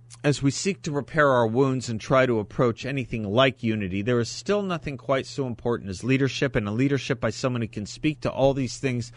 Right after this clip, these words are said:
that once again restores us to the calm and peaceful finality that we know we can have. We know we can have it because we've had it, and we know that we know that we've had it. We are, after all, a very knowledgeable country,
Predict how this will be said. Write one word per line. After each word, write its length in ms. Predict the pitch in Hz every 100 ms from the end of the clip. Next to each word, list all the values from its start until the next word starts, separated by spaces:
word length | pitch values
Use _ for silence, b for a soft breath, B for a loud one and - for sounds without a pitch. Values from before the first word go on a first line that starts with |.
| B B B
that 180 | 151 127
once 260 | 160 185
again 260 | 160 143 147
restores 540 | 135 - - 147 135
us 140 | 135 -
to 100 | 120
the 100 | 110
calm 380 | - 135 131 123
and 140 | 98
peaceful 420 | - 147 - 135
finality 720 | 117 123 113 131 135 113 107
that 180 | 104 101
we 140 | 113
know 160 | 107 113
we 160 | 113 113
can 160 | 104
have. 720 | 104 135 165 98 - - - - b b b b b
We 140 | - 135
know 160 | 139
we 140 | 156 127
can 140 | 120
have 240 | 127 196 139
it 100 | 120
because 280 | - 110
we've 140 | 98 98
had 280 | 170 180 80
it, 120 | - - - - -
and 180 | 113 110
we 120 | 120
know 200 | 143 196
that 160 | 151 87
we 120 | 117
know 260 | 123 160
that 160 | 147 123
we've 180 | 98 90
had 240 | 85 -
it. 180 | - - - - - - - - - - - - -
We 180 | 113 120
are, 220 | 131 131
after 340 | 123 117 - 101
all, 180 | 107
a 40 | 131
very 260 | 107 104
knowledgeable 520 | 104 90 92 87 - -
country, 460 | - 196 - 73